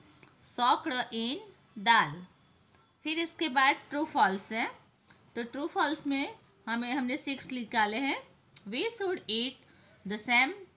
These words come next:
type of food every day। तो false आएगा, ठीक है, हर रोज़ तो हम एक सा एक food नहीं लेते ना, अलग अलग होता है।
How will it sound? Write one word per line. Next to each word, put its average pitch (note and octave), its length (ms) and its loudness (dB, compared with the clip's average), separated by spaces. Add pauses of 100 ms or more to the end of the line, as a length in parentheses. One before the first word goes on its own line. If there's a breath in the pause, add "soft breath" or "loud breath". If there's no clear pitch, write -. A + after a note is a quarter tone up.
(340)
type A#3 400 2
of A3 240 6 (300)
food C4+ 240 -2 (300)
every A#3+ 380 6
day। F3 180 -4 (600 soft breath)
तो C#4 140 -2
false C#4 500 4
आएगा, F3+ 360 -2
ठीक D4+ 240 -4
है, A#3+ 180 0
हर G#3+ 180 -2
रोज़ A#3 240 -6
तो C4+ 80 -2
हम B3+ 140 -2
एक A3+ 140 -4
सा C4 120 -2
एक B3+ 200 -4
food A#3+ 220 -6
नहीं B3 180 -2
लेते F4 280 0
ना, A3+ 180 0
अलग A#3 200 -2
अलग A#3+ 220 -4
होता F#3 280 -4
है। E3+ 240 -4